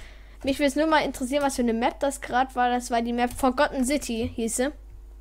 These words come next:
Da werden wir jetzt mal, äh, einfach mal irgendjemand herausfordern. Was für eine Map haben wir denn noch nicht gehabt, gehabt? Endpillars hatten wir noch nicht. Werden wir mal machen. Endpillars.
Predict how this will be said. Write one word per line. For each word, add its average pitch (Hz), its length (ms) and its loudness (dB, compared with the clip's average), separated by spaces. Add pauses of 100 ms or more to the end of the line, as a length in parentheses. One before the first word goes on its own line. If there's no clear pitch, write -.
(1040)
Da 269 180 6
werden 269 180 6
wir 262 80 6
jetzt 262 200 0
mal, 233 480 4 (260)
äh, 233 300 4
einfach 254 300 0
mal 240 220 0
irgendjemand 247 460 0
herausfordern. 233 760 2 (1300)
Was 247 180 -2
für 262 60 2
eine 254 100 4
Map 254 160 2
haben 269 180 4
wir 247 80 4
denn 233 160 0
noch 233 80 0
nicht 240 240 0
gehabt, 220 640 -2 (160)
gehabt? - 560 -4 (580)
Endpillars 220 640 0
hatten 226 160 -4
wir 226 60 -4
noch 220 120 0
nicht. 240 300 -2
Werden 240 180 0
wir 240 120 2
mal 233 160 0
machen. 240 320 -4 (1400)
Endpillars. 220 1300 0